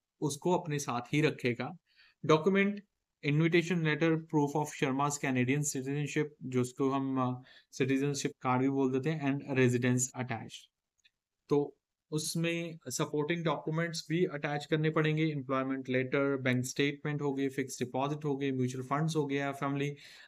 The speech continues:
आइडेंटिफिकेशन हो गई, प्रॉपर्टी डीड हो गई, वैल्यूएशन के साथ,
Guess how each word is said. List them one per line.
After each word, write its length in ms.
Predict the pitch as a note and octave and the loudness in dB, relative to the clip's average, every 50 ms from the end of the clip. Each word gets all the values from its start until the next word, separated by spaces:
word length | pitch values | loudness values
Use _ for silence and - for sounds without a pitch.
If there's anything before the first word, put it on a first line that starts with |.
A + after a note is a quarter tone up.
| - | -2
आइडेंटिफिकेशन 760 | C3+ C3+ C3 C3+ C#3+ D3+ D#3+ D3+ D#3 D#3+ D#3+ D#3 D3+ - D#3 D3 | 2 4 4 4 4 2 2 2 2 2 2 2 2 2 0 0
हो 120 | C#3+ C#3+ | 0 0
गई, 140 | C#3 C#3+ C#3+ | 0 -2 -4
प्रॉपर्टी 500 | C#3+ - C#3 C3 B2+ B2+ C3 B2+ C3+ C3 | -2 0 0 0 0 0 -2 0 0 0
डीड 340 | B2+ B2 C#3 E3 F3+ D#3 D3 | 2 2 2 2 2 4 4
हो 140 | D#3+ D#3 | 4 4
गई, 300 | D3 D3 D3+ D3+ D3 D3 | 4 4 2 2 2 2
वैल्यूएशन 640 | C#3+ B2+ C3 B2+ C3 C#3 D3 C#3+ C#3 D#3 D3+ D3+ D3 | 0 2 2 2 2 0 -2 -4 -4 -4 -4 -4 -4
के 280 | C#3+ B2 - - D3 C#3+ | -6 -8 -6 -4 -2 -2
साथ, 360 | C#3 - C3+ C3 C3+ C3+ C3+ | -2 0 0 0 0 0 -2